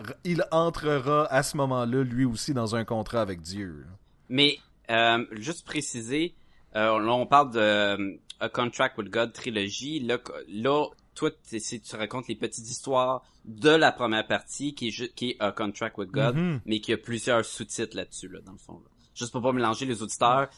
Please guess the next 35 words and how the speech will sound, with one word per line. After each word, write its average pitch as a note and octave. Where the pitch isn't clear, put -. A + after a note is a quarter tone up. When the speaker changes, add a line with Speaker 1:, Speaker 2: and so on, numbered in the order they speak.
Speaker 2:
là, A2+
le, G2
on G#2+
est G#2
encore A#2+
dans A#2
le, A2
le A#2
premier A#2+
des G2+
trois, F#2+
dans -
le -
fond. -
Speaker 1:
Oui, F3+
parce E3+
qu'après C#3
ça, F#3
je D3+
crois C#3+
que -
c'est -
le G#2+
chanteur C3
de A#2+
rue, D#3+
et B2
lui B2+
fait -
toujours C#3
partie -
de B2+
la G#2+
première A2+
partie A#2